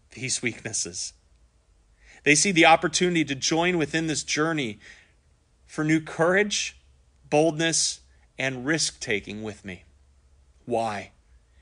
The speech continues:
Because at the foundation of it all, it has always been about Jesus, and it always will be. So those are some thoughts from my journal as it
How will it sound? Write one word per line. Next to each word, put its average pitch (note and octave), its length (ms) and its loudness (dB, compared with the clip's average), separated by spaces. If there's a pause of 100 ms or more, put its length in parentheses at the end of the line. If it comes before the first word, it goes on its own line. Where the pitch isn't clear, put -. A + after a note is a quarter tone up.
(180)
Because C3 340 -2
at D3+ 220 2
the - 80 -6
foundation E3 640 2
of D#3+ 140 -2
it C3+ 80 0
all, G#2 340 0 (1080)
it - 340 -2 (600)
has B2 240 -4
always B2 500 2
been A#2+ 180 -2
about G#2 240 -2
Jesus, - 580 -8 (680)
and A2+ 120 -10
it G#2 80 -4
always F#2+ 400 -6
will F2+ 120 -12
be. - 220 -20 (3000)
So F#3+ 180 0
those G#3 260 4
are G3 60 4
some E3+ 200 -4
thoughts F3 340 2
from D#3 160 -6
my C3 140 -4
journal C#3+ 440 -2
as A2+ 120 -6
it B2 140 -8